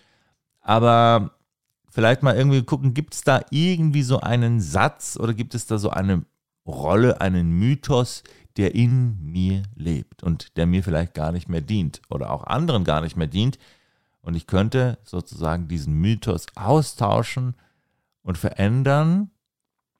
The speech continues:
und schon wäre ich ein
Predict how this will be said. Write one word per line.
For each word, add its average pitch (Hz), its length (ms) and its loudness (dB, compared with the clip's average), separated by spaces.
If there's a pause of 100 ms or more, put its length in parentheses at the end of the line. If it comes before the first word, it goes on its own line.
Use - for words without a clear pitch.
(160)
und 95 180 -2
schon 110 440 0 (440)
wäre 87 320 -2
ich - 300 -8
ein 90 340 -2